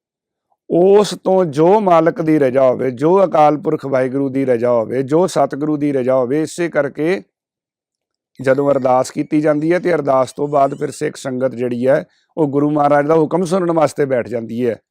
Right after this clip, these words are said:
ਫਿਰ ਮਹਾਰਾਜ ਦਾ ਹੁਕਮ ਜਿਹੜਾ ਸ਼ੁਕਰਾਨੇ ਭਾਵ ਦੇ ਨਾਲ ਸਰਵਣ ਕੀਤਾ ਜਾਂਦਾ ਹੈ,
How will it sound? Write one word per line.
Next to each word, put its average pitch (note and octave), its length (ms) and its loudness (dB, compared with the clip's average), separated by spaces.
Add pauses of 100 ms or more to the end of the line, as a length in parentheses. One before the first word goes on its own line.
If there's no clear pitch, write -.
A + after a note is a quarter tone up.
(680)
ਫਿਰ F#3 160 2
ਮਹਾਰਾਜ G3 440 6
ਦਾ F3+ 140 4
ਹੁਕਮ E3+ 360 2
ਜਿਹੜਾ F3+ 220 4
ਸ਼ੁਕਰਾਨੇ D3+ 560 0
ਭਾਵ D3 360 0
ਦੇ D3 100 0
ਨਾਲ D3 200 0
ਸਰਵਣ C3 380 -2
ਕੀਤਾ D3 360 -2
ਜਾਂਦਾ C#3 260 0
ਹੈ, C3 80 0